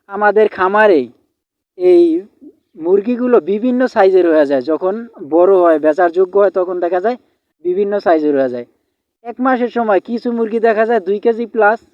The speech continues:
কিছু মুরগি দেখা যায় দেড় কেজির মাইনাস, দেড় কেজির চেয়েও নিচে আছে, বা কিছু দেখা যায় পৌনে দুই কেজি, কিছু দুই কেজি, বিভিন্ন সাইজের হয়ে যায়।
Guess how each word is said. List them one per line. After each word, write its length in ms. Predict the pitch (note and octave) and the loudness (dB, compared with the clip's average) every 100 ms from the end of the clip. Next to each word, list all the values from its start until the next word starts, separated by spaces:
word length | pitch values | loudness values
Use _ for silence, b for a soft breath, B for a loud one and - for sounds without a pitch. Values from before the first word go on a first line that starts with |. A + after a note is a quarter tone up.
| - | -20
কিছু 180 | A3 G#3+ | -14 -8
মুরগি 260 | G3 F#3+ | -6 -4
দেখা 240 | G3+ F#3+ F#3+ | -2 -2 -2
যায় 120 | F#3+ | -2
দেড় 220 | E3 F3 | -2 -2
কেজির 360 | - F#3+ F#3 F3 | -2 -2 -2 -2
মাইনাস, 440 | D#3 C#3 B2+ A#2 - _ _ _ _ C#4+ | -2 -4 -6 -12 -18 _ _ _ _ -4
দেড় 180 | F#3 - | -4 -2
কেজির 240 | G#3+ A3+ - | -4 -4 -2
চেয়েও 160 | A#3 | -2
নিচে 360 | G3 F3+ F3 G3+ | 0 -2 0 0
আছে, 260 | C#3+ - A2+ _ _ _ _ _ _ G#3 | -2 -6 -20 _ _ _ _ _ _ -14
বা 60 | |
কিছু 260 | G#3 A3 A3 | -10 -6 -2
দেখা 240 | G#3 G3 | 0 0
যায় 160 | G3 G#3 | 2 0
পৌনে 280 | G#3 G#3 G3+ | 0 -2 -2
দুই 160 | G3 | -2
কেজি, 320 | F#3+ G3 F3+ F#3 | 0 0 0 -4
কিছু 300 | G3+ F#3 G3+ | -6 -6 -6
দুই 200 | E3 F#3 | -2 -2
কেজি, 340 | G3+ F#3 E3+ G3 _ _ _ _ C#3+ | 0 0 -2 -8 _ _ _ _ -10
বিভিন্ন 480 | G3 B3 B3+ B3 A#3+ | -8 -4 -4 -2 -4
সাইজের 400 | - F3+ D#3+ D3 | -2 -2 0 -2
হয়ে 180 | C#3 C3 | -2 -4
যায়। 200 | A2+ | -8